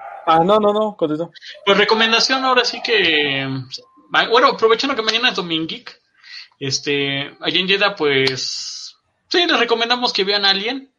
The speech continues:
Speaker 2: porque la verdad
Speaker 1: Ajá.
Speaker 2: sí, sí, es, este episodio creo que sí le, le, le... se
Speaker 1: Sí,
Speaker 2: robó
Speaker 1: fue
Speaker 2: unas
Speaker 1: muy
Speaker 2: cositas
Speaker 1: bueno.
Speaker 2: muy bonitas, ¿no?
Speaker 1: Y vea-, vean, busquen, traten de buscar la vec-, versión extendida,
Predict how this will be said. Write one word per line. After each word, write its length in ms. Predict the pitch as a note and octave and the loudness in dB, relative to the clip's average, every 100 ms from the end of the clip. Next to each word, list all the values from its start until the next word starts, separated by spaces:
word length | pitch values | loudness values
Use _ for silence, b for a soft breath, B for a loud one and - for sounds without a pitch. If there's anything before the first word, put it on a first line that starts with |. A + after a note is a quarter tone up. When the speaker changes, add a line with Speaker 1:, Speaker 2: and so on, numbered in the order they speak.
| _ _ _ _ _ _ _ _ _ _ - | _ _ _ _ _ _ _ _ _ _ -10
Speaker 2:
porque 180 | C#3 D3+ | -2 2
la 80 | |
verdad 180 | D3+ E3+ | 4 4
Speaker 1:
Ajá. 80 | F3+ | 2
Speaker 2:
sí, 200 | G3 F#3 | -2 -4
sí, 420 | F#3+ F#3 F3+ E3+ D#3 | -4 -6 -8 -8 -6
es, 220 | D#3 - | -6 -8
este 180 | E3+ - | -10 -10
episodio 380 | - C#3 E3+ F3 | -10 -8 -6 -6
creo 160 | E3 E3 | -6 -4
que 100 | D#3+ | -4
sí 120 | D#3+ | -4
le, 240 | D#3+ C3+ | -4 -4
le, 320 | B2+ A#2+ A#2+ B2 | -6 -6 -8 -10
le... 280 | C3 B2 - _ _ _ | -10 -10 -12 _ _ _
se 340 | - - - | -20 -4 -2
Speaker 1:
Sí, 20 | |
Speaker 2:
robó 120 | C#3 A3 | 0 0
Speaker 1:
fue 60 | |
Speaker 2:
unas 120 | - - | 0 0
Speaker 1:
muy 60 | |
Speaker 2:
cositas 340 | F3 - - F3+ | 0 0 -2 -2
Speaker 1:
bueno. 20 | |
Speaker 2:
muy 100 | F3+ | -2
bonitas, 520 | E3 D#3+ D#3 D3+ C#3+ | 0 -4 -4 -4 -4
¿no? 220 | E3 - _ _ _ _ _ _ _ | -6 -10 _ _ _ _ _ _ _
Speaker 1:
Y 100 | - | 6
vea-, 280 | E3 G3 G3+ | 10 10 8
vean, 340 | F3+ A3+ A#3+ F3 | 4 4 4 2
busquen, 460 | G3 A3 B3+ A3 | 0 4 4 4
traten 320 | G#3+ G3+ G#3 G3+ | 6 6 6 2
de 60 | |
buscar 320 | D3 D3 F3 | 0 4 4
la 140 | F3 F3 | 8 6
vec-, 320 | C3+ - - | 6 2 -6
versión 400 | D3+ - - D#3 | 2 0 2 0
extendida, 720 | E3+ - C3 A#2 C3 D3+ G3+ | -2 -2 -6 -2 2 2 2